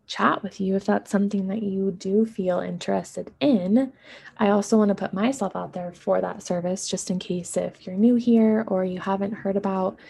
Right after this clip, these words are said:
my offerings yet for what I offer parents. But in addition to play therapy, when I work with children,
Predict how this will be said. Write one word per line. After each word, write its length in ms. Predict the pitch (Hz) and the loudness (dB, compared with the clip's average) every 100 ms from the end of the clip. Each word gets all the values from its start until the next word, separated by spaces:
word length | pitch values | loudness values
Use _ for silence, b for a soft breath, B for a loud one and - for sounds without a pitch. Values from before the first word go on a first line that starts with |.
| B B - | B B -2
my 120 | 214 | 0
offerings 600 | 202 196 - 185 185 196 | 0 -4 -2 0 0 2
yet 220 | 202 202 | 0 0
for 100 | - | 0
what 140 | 190 185 | 2 2
I 100 | - 185 | -2 -6
offer 240 | 180 185 | -6 -8
parents. 640 | - - 175 175 - - | -8 -10 -10 -8 -10 -12
But 360 | - 185 180 - b b b b b _ | -6 -2 -2 -4 b b b b b _
in 140 | 220 240 | 6 8
addition 460 | 220 202 - 202 | 8 4 4 2
to 480 | 202 - 180 180 180 | 2 0 0 0 -2
play 220 | - 190 | 0 0
therapy, 560 | 180 202 262 269 196 190 | 2 2 2 2 0 -2
when 120 | 185 | -2
I 120 | 185 | 0
work 200 | 185 185 | -2 -2
with 220 | - 180 - | -6 -10 -4
children, 600 | 285 311 202 202 214 | -2 0 -2 -2 -2